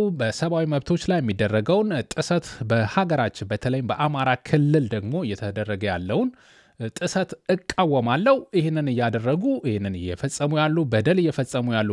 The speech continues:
ሁሉ መጠየቅ አለባቸው። ሴት እየደፈሩ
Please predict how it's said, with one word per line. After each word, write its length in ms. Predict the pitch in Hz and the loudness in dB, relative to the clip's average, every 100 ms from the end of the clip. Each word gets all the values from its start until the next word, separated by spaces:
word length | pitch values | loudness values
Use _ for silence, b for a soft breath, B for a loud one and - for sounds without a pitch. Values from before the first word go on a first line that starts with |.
| 101 | 0
ሁሉ 260 | 202 240 262 254 b b b b | 2 2 2 -2 b b b b
መጠየቅ 480 | 160 214 - 180 160 | 0 0 2 2 4
አለባቸው። 600 | 117 107 117 170 170 180 175 | 2 2 2 2 2 -2 -2
ሴት 240 | - 98 | -2 -4
እየደፈሩ 560 | 87 90 151 - 190 | -4 0 0 0 0